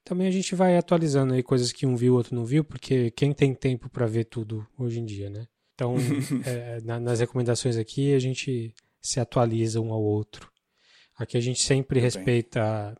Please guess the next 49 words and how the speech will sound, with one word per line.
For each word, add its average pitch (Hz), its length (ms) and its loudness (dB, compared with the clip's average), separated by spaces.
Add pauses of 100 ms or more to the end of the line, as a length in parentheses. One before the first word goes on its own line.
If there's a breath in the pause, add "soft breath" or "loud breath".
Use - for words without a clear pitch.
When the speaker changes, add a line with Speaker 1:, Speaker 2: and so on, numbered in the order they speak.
Speaker 1:
spoilers, 143 680 0
então 110 400 -6
se - 140 -10
a 117 40 -2
gente 107 120 -8
for 120 100 -4
falar 113 460 -2 (240)
mais 117 640 -2
afro-, 120 340 -2 (220)
aprofundadamente 117 1160 -4 (360)
de 127 80 -4
algum 113 200 -2
assunto, 120 320 -4
a 117 60 -2
gente 113 220 -6
marca 113 340 0
os 117 80 -2
spoilers. 131 580 0 (380 loud breath)
Tá 113 140 0
tudo 165 240 -2
na 170 80 6
descrição 147 360 -2
do 123 60 -2
episódio, 123 420 0
todos 160 280 2
os - 160 -4
filmes 139 260 0
que - 80 -4
a - 20 2
gente 127 140 -4
falar 123 240 0
aqui 131 240 -2
vão 120 140 -4
tá 127 100 -4
marcados, 147 720 -2 (300)
é, 123 160 -2
com 135 320 0
o 123 60 0
time 117 240 2
code 131 280 0
certinho, 147 560 -2
então 131 280 -6
se - 80 -12
você 127 180 -6
quiser 120 240 -4
pular 117 380 -4
um, 135 160 -4
pular 120 240 -4
outro 131 440 0